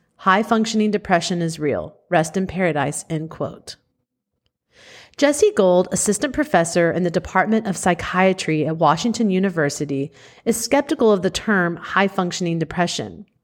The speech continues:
that some on social media and the press have assigned to Twitch's state of mind at the time he died by suicide.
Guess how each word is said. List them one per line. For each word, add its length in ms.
that 180
some 260
on 120
social 300
media 400
and 160
the 60
press 340
have 140
assigned 420
to 60
Twitch's 420
state 240
of 140
mind 440
at 60
the 60
time 460
he 400
died 300
by 100
suicide. 720